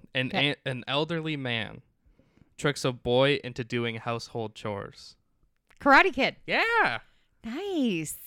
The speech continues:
Speaker 1: Wax on, wax off.
Speaker 2: Wax on, wax off.
Speaker 1: I like that. That was good.
Speaker 2: Yeah. That was good. So that one I got right away. I didn't even read that one either. Okay. Talking frog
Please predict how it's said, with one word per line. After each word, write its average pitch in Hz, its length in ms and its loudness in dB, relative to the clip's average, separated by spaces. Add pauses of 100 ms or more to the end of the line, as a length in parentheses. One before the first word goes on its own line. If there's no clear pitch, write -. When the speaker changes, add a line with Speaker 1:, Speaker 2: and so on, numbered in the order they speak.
(120)
Speaker 1:
Wax - 220 -14
on, 127 220 -10
wax 113 260 -14
off. 127 220 -10
Speaker 2:
Wax 185 240 -6
on, 226 180 -6
wax 254 260 -10
off. 262 120 -6 (300)
Speaker 1:
I 165 40 -6
like 233 180 -10
that. - 140 -8
That - 120 -10
was 190 100 -10
good. 294 220 -6 (1300)
Speaker 2:
Yeah. 196 440 -4 (340)
That 214 120 -4
was 269 120 -6
good. 135 260 -4
So - 100 -14
that 214 120 -4
one 247 120 -6
I 240 40 -4
got 156 220 -4
right - 140 -10
away. 101 360 -12 (320)
I 185 60 -8
didn't 254 160 -4
even 170 120 -8
read 190 180 -10
that - 120 -10
one - 140 -14
either. 165 320 -16 (840)
Okay. 220 300 -2 (1080)
Talking 233 500 -4
frog 175 640 0